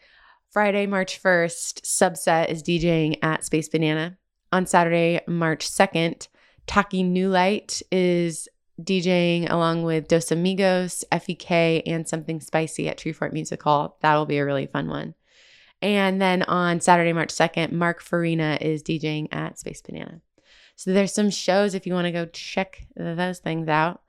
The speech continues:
Um, also, there's a lot, quite a bit of comedy happening this weekend. So if you wanna go laugh, here's your chance. Tonight, there's a comedy open mic. It's called The List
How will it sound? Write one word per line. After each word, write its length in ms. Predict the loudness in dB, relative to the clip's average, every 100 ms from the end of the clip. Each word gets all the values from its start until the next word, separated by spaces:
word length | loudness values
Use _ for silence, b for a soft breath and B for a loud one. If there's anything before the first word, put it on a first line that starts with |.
| b b b b b -2
Um, 320 | 0 2 0
also, 240 | 0 0 2
there's 220 | 2 2
a 40 |
lot, 180 | 0 -2
quite 160 | -2 0
a 40 |
bit 120 | 2
of 100 | 0
comedy 560 | -2 -4 0 2 2 -2
happening 760 | -6 -8 -8 -8 -6 -8 -10 -14
this 380 | -18 -16 -16 -14 -14
weekend. 520 | -12 -8 -6 -8 -8
So 320 | -10 -8 -8
if 140 | -8
you 60 | -10
wanna 160 | -10 -8
go 280 | -8 -8
laugh, 640 | -4 0 2 2 -2 -12 _ _ _ _
here's 240 | -14 -12 -10
your 80 | -10
chance. 640 | -4 -4 -4 -12 -20 -20 _ _ _ _
Tonight, 680 | -6 0 2 2 0 -4 -10 -14 _ _ _ -6
there's 140 | -6
a 40 | 0
comedy 320 | 2 4 2
open 180 | 2 0
mic. 200 | -2 -4
It's 100 | -8
called 260 | -8 -4
The 120 | 0 2
List 580 | 2 2 -2 -12 -16